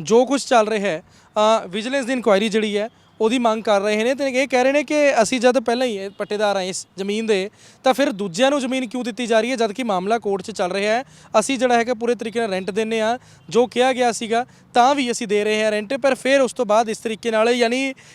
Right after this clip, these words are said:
ਇੱਕ ਅਨਾਰ ਦਿਖਾ ਕੇ ਸੌ ਬਿਮਾਰ ਕੀਤੇ ਜਾਂਦੇ ਨੇ, ਜਿਹਦੇ ਕਰਕੇ ਉਹ ਕਹਿ ਰਹੇ ਨੇ ਕਿ ਮੇਰੀ ਜਾਨ ਨੂੰ ਖਤਰਾ ਹੈ, ਕਿਉਂਕਿ ਬਾਕੀ ਧਿਰਾਂ ਤੋਂ ਵੀ ਪੈਸੇ ਲੈ ਲਿੱਤੇ ਜਾਂਦੇ ਨੇ ਤੇ ਕਹਿ ਦਿੱਤਾ ਜਾਂਦਾ ਕਿ ਤੁਹਾਡੀ ਜ਼ਮੀਨ ਹੈ, ਤੁਸੀਂ ਰੱਖ ਲਓ,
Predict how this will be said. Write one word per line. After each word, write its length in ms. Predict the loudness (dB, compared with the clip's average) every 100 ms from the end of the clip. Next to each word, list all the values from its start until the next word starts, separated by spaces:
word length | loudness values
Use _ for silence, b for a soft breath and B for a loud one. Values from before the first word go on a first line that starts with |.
| B
ਇੱਕ 200 | -4 0 4
ਅਨਾਰ 260 | 4 4
ਦਿਖਾ 300 | 2 0 0
ਕੇ 240 | 0 -4 -4 b b
ਸੌ 200 | -2 0
ਬਿਮਾਰ 320 | 2 2 2
ਕੀਤੇ 260 | 0 -4 -2
ਜਾਂਦੇ 220 | -2 -2
ਨੇ, 80 | -2
ਜਿਹਦੇ 200 | -2 -2
ਕਰਕੇ 300 | 0 0 -2
ਉਹ 40 |
ਕਹਿ 120 | -2 -2
ਰਹੇ 60 |
ਨੇ 80 | -2
ਕਿ 100 | -4
ਮੇਰੀ 200 | -4 -2
ਜਾਨ 220 | -2 -2
ਨੂੰ 120 | -2
ਖਤਰਾ 240 | -4 -4 -2
ਹੈ, 160 | -2
ਕਿਉਂਕਿ 440 | -4 -12 _ -2 2
ਬਾਕੀ 340 | 2 2 -2
ਧਿਰਾਂ 220 | 0 0
ਤੋਂ 80 | 0
ਵੀ 80 | -2
ਪੈਸੇ 280 | -2 0 0
ਲੈ 80 | 0
ਲਿੱਤੇ 200 | -2 -2
ਜਾਂਦੇ 220 | 0 0
ਨੇ 60 |
ਤੇ 80 | -2
ਕਹਿ 120 | 0
ਦਿੱਤਾ 140 | -2 0
ਜਾਂਦਾ 220 | -2 -2
ਕਿ 140 | -4
ਤੁਹਾਡੀ 280 | -4 -4 -4
ਜ਼ਮੀਨ 260 | -6 -6 -6
ਹੈ, 40 |
ਤੁਸੀਂ 240 | -6 -6 -6
ਰੱਖ 160 | -2
ਲਓ, 160 | 0